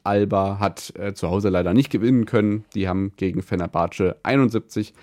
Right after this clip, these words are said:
achtundsiebzig verloren. Das ist das Basketball-Update. Und dann würde ich sagen, machen wir eine ganz kurze Pause und sind gleich wieder da mit Handball, Tennis, Wintersport und Radsport.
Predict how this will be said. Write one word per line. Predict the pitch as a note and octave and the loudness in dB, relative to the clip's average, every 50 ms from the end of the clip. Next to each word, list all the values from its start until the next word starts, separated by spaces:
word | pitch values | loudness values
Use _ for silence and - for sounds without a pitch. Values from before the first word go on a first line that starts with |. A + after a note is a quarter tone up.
| - - - _ - | -20 -20 -20 _ -2
achtundsiebzig | - A2+ - - - A2+ G#2+ G2 G#2 - - - - E2+ D2+ - - _ _ | -2 -2 -2 0 0 0 2 2 0 -2 -2 -8 -6 -6 -6 -6 -10 _ _
verloren. | - D#3+ D#3 D#3+ C3+ G#2 E2 - - - _ _ | 0 2 6 6 6 4 4 0 -6 -8 _ _
Das | - C3+ F3 - | 0 0 0 2
ist | - | 0
das | F3+ - | -2 0
Basketball-Update. | - A2 A#2+ D3 - D#3 D3 - D3+ C#3+ - C#3 - - D3+ E3+ A3 - - - - - - - - - | 2 0 0 0 0 -2 0 0 0 0 0 -2 0 0 0 0 0 -4 -8 -20 -20 -20 -20 -20 -12 -4
Und | A#2+ B2+ B2+ B2+ - | 0 2 2 2 4
dann | G2+ G2+ C#3 F#3 - _ - | 4 2 2 2 -2 _ 0
würde | G#2+ A2 G2+ | 0 2 2
ich | G2 - | 0 -2
sagen, | - G2+ G2 B2 D#3+ F3+ D#3 | 0 -2 0 0 -2 -2 -2
machen | A#2+ A2+ A2+ A#2+ | -2 -2 0 2
wir | G#2+ | 2
eine | G2+ G#2 G2+ | 2 2 2
ganz | A2 C#3 F3 E3+ | 2 2 0 0
kurze | - - E3 D#3+ - | 0 -2 -2 0 -2
Pause | A#2+ - C3 A2 A#2+ B2 A#2+ | -4 -2 2 2 2 2 2
und | G#2+ G#2+ | 0 0
sind | - G2 - | -2 -6 -4
gleich | - F#2+ F#2+ G2 - | -2 -2 -2 -2 -2
wieder | G2 F2+ | -4 -2
da | F2+ F2+ F#2 | -2 0 0
mit | F#2 F2 - - | -2 -2 -2 -4
Handball, | - B2+ - A#2+ G#2 G2 | -4 -2 0 0 -2 0
Tennis, | - G#2 A2 G2 F#2+ - - - | -2 -4 -4 -4 -4 -6 -8 -4
Wintersport | - - B2+ D3+ F#3 F#3+ - - - A2+ A#2 - - | -2 0 0 0 -2 -4 -4 0 0 0 0 0 -2
und | - - F3 C#3+ - | -2 -2 -2 -2 0
Radsport. | F#2 F2 - - - - - - - - - | -2 -2 -2 -4 -10 -20 -20 -20 -20 -20 -20